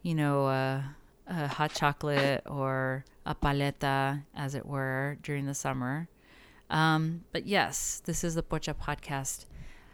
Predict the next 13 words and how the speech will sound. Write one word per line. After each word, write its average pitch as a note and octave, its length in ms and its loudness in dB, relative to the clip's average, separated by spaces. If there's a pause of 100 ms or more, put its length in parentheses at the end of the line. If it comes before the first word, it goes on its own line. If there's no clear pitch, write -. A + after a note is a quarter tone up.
(1040)
We F3+ 120 6
hope F#3+ 180 8
that F#3+ 200 4
you F3+ 60 6
get D#3+ 220 2
something C#3+ 360 0
out C3+ 140 0
of C#3+ 100 0
this. A#3 480 2 (320)
Uh, D3 520 4 (420)
a F3+ 80 0
little D#3+ 200 4
bit, D3+ 280 2